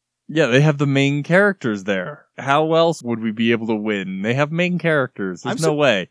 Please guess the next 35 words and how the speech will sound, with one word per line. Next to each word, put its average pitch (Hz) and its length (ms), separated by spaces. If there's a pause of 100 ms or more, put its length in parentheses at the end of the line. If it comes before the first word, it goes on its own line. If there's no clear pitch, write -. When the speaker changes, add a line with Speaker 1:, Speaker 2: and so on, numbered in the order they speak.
Speaker 2:
surprised 339 600
they 226 100
want 208 240
to 190 60
continue 170 420
the 147 120
engagement. 123 560
Like, 131 160
I 131 100
feel 233 180
like 220 100
he 196 80
got 175 160
to 160 80
test 165 220
his 135 120
new 143 120
suits, - 480 (480)
and 139 380
they 156 160
got 180 260
repelled. 180 560
I'm 120 80
surprised 175 340
he 175 60
wants 180 160
to 156 60
risk 151 320
it 113 140
as 110 200
opposed 117 220
to, 113 120
like, 110 240
going 120 320
and 104 220